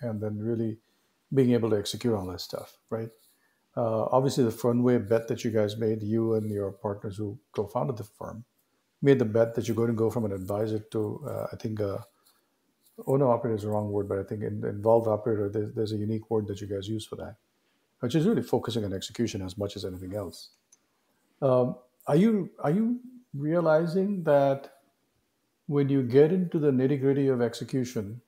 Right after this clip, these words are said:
the granular stuff that you talked about, the advice that leading firms like McK-, McKinsey, Bain, B C G do, uh, versus the, <laughs> the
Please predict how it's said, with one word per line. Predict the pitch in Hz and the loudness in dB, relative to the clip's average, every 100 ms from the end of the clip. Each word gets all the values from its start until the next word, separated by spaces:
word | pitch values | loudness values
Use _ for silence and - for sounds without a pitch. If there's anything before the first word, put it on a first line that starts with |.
| - | -6
the | 120 | -2
granular | 117 117 131 123 | 0 0 2 0
stuff | 120 127 113 | 0 -2 -2
that | 110 | -4
you | 104 | -4
talked | 117 117 120 | -2 -2 -2
about, | 104 90 107 _ _ _ _ _ _ _ _ _ _ 214 | -6 -6 -8 _ _ _ _ _ _ _ _ _ _ -6
the | 143 147 143 139 139 - _ _ _ | 2 4 6 4 2 -6 _ _ _
advice | 151 117 139 226 185 | 0 6 6 6 0
that | - 160 147 147 - - _ _ _ 277 214 _ _ 247 240 _ _ 220 - - - _ 220 233 | 0 4 4 2 -4 -18 _ _ _ -20 -20 _ _ -20 -20 _ _ -20 -18 -18 -18 _ -14 -2
leading | 160 170 139 | 2 4 4
firms | 156 143 | 2 4
like | 135 | 2
McK-, | 123 123 151 127 | 0 -2 -4 -2
McKinsey, | 131 123 139 127 | -2 0 -2 0
Bain, | 131 120 | 0 0
B | 120 | 0
C | 135 | -2
G | 117 | -2
do, | 113 135 143 139 135 220 | 0 2 2 0 -6 -8
uh, | 170 117 117 - 143 | -4 -2 -2 -4 -6
versus | 123 127 123 135 123 120 - _ _ _ _ - | -2 0 0 -4 -4 -8 -16 _ _ _ _ -2
the, | 127 123 120 120 - _ | 2 4 2 -4 -12 _
<laughs> | _ _ - | _ _ -10
the | 120 - - | -8 -6 -4